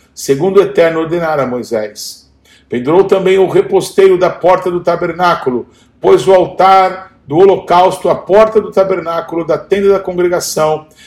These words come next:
e ofereceu sobre ele holocausto e oferta de cereais, segundo o Eterno ordenara a Moisés. Pôs a bacia entre a tenda da congregação e o altar,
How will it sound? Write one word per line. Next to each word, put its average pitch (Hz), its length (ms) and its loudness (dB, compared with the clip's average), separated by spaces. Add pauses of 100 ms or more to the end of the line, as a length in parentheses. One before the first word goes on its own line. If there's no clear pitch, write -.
(140)
e 139 60 -2
ofereceu 165 460 0
sobre 170 380 0
ele 180 160 2
holocausto 170 800 0 (240)
e - 80 -4
oferta 185 480 0
de 160 140 -6
cereais, 127 960 -2
segundo 160 440 -4
o 165 40 2
Eterno 175 420 -2
ordenara 156 440 -4
a 143 40 -2
Moisés. 123 840 -4 (520)
Pôs 196 300 4
a 180 60 4
bacia 185 800 0
entre 170 340 -6
a 135 60 -2
tenda 202 320 0
da 196 120 4
congregação 175 840 -2
e 165 60 -4
o 160 80 2
altar, 151 640 0